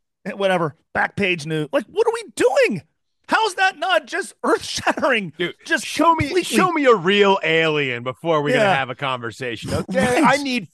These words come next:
Speaker 2: full Independence Day, welcome to Earth moment before I'm gonna seriously, like, care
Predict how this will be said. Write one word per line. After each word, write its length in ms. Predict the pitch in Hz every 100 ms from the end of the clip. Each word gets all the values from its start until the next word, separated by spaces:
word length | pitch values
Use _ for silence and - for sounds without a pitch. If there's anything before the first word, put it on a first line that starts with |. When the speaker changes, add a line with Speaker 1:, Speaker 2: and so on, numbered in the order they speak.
| -
Speaker 2:
full 440 | 254 247 247 226 - 165 _ _
Independence 840 | 269 311 311 202 208 208 208 185 -
Day, 400 | 190 185 185 180
welcome 520 | 151 240 254 254 240
to 120 | 240
Earth 400 | 185 180 180 160 _ _ _
moment 580 | 147 214 214 156 139 127 _
before 380 | 165 160 196 190
I'm 280 | 180 226 208
gonna 200 | 165 151
seriously, 920 | - 196 185 165 147 - 135 131 117 135 123
like, 220 | 135 -
care 520 | - 143 131 110